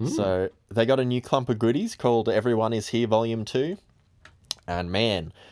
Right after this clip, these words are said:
Speaker 2: you can play as Jacket from Hotline Miami.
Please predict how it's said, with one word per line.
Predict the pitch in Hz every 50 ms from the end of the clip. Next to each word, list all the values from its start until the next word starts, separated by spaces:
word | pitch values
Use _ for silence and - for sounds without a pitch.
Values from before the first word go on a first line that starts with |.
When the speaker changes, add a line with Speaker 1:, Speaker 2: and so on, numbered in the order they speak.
| - _ -
Speaker 2:
you | 107 120
can | - - 127 107
play | 98 - - 110 104 104 101 98 98 98 95 - -
as | - 87 87 85 90
Jacket | 90 - 101 95 92 107 - - 110 104 -
from | - - 76
Hotline | 73 - - 113 - - 92 95 95 92
Miami. | 87 85 87 87 87 107 110 107 110 107 110 107 104 -